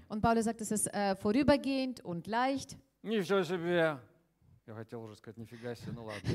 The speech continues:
Speaker 1: <laughs>
Speaker 2: Ничего
Speaker 1: Ich,
Speaker 2: себе!
Speaker 1: ich wollte sagen, und
Speaker 2: Ладно.
Speaker 1: jetzt?
Speaker 2: Тебе с-, те-, тебя словами побили, а ты уже в депрессии.
Speaker 1: Man hat dich mit Worten geschlagen und du bist schon in Depressio-, in der, in Depression.
Speaker 2: А его палками били.
Speaker 1: Und man hat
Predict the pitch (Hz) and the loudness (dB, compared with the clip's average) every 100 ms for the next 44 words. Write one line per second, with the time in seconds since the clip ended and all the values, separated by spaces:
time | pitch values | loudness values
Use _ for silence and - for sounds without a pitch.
0 | - - - 403 - 392 - - 320 190 | -4 -8 -2 0 2 2 2 0 -2 -2
1 | - - 240 185 170 170 202 349 339 392 | 2 4 4 2 2 4 4 2 0 -2
2 | 359 311 311 320 277 285 - - 233 247 | 0 0 0 2 0 -2 -6 -2 2 2
3 | 226 269 269 113 - - - _ - 156 | 4 4 4 -2 -12 -20 -20 _ -8 0
4 | 202 196 - 220 - - 190 247 214 185 | 0 0 -6 -8 -10 -10 0 2 4 6
5 | 180 180 220 226 - 196 175 185 160 165 | 6 6 2 0 -2 -2 2 4 4 2
6 | 208 214 220 175 175 - 151 135 - 135 | -2 -4 -6 -6 -6 -4 -2 -2 -4 -8
7 | 131 139 - - 240 277 285 277 233 - | -8 -8 -10 0 2 4 2 -2 -4 -2
8 | 233 262 226 285 302 262 254 262 285 294 | 0 0 0 0 0 -2 -2 0 0 2
9 | 254 233 220 269 262 240 220 226 220 226 | 0 2 -2 -2 -2 0 0 -2 -2 -4
10 | 196 208 180 - 190 190 208 233 269 302 | -2 -4 -4 -4 -4 -4 -6 -6 -4 -4
11 | 220 185 202 208 240 - 226 226 214 196 | -4 -2 0 2 0 0 2 6 6 4
12 | - 165 147 127 123 165 262 277 233 254 | 0 -2 -4 -8 0 2 4 4 4 2
13 | 254 | -2